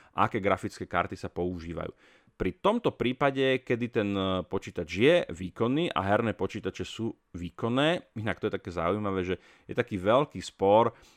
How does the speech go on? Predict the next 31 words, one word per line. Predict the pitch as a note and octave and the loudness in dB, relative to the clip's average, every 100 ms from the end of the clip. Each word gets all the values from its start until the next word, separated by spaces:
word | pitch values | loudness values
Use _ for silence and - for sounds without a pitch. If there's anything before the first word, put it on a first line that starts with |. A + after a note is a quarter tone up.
| - | -8
alebo | F2+ F#2+ | -4 -2
taká | F#2 - | -2 -4
trenica | - G2 B2 C#3 - G#2 G#2 | -2 0 2 0 2 2 2
medzi | G2 F2+ F2+ | 0 -4 -2
gamermi | F#2+ G2 A#2 A#2+ A#2 A#2 A#2 A2+ | 2 4 4 2 2 2 2 0
a | F#2+ | -2
ťažiarmi, | - F2+ G2 A2+ A#2 A#2+ B2 B2+ - _ | -2 -2 2 2 4 2 2 -2 -8 _
pretože | - - G#2 F#2 | -12 -6 -4 0
ťažiari, | G2+ G#2+ A2+ A2+ A2 G#2+ - | 2 4 4 2 2 -2 -6
samozrejme, | - G2+ G2 G2+ G#2 G#2 G2+ | -8 -6 -2 -2 0 0 -2
e, | - - - F2+ F2 | -4 -12 -8 -4 -4
skupujú | - C3 A#2+ C3+ B2+ B2+ A2+ | -4 -4 -2 0 4 6 4
alebo | F#2+ | 2
skupovali, | F2+ - B2+ C3+ C3+ A#2+ A2+ A2+ | -2 -10 -8 -2 2 4 4 0
e, | - - _ G#2+ F#2+ | -4 -16 _ -8 -6
tie | G#2 | -2
grafické | F#2+ G2+ - - F#2+ | 2 2 0 -10 0
karty | G2 A2 G2 | 0 2 0
a | - G2 | 0 -2
ťažili, | A2 G2+ F#2+ F2+ | -2 -4 -4 -4
teda | F#2 F2+ F2 | 0 0 2
vyrábali | G2+ G#2 G2+ G2 | 4 6 6 2
z | - | 0
toho | F#2 | -2
ťažiace | F2 F#2+ G#2+ - - | 0 0 -2 -6 -8
stroje | - G2+ A2 A#2 - - _ F#2 | 0 6 6 6 0 -20 _ -2
a | F2+ | 0
potom | - A2+ A2+ G2 - | 2 2 4 2 4
ad | A2+ - - | 4 2 -2
jedna | G2+ G#2 G2 A2 G#2 | 0 2 2 4 4
sa | G#2 A2+ G2+ | 2 4 4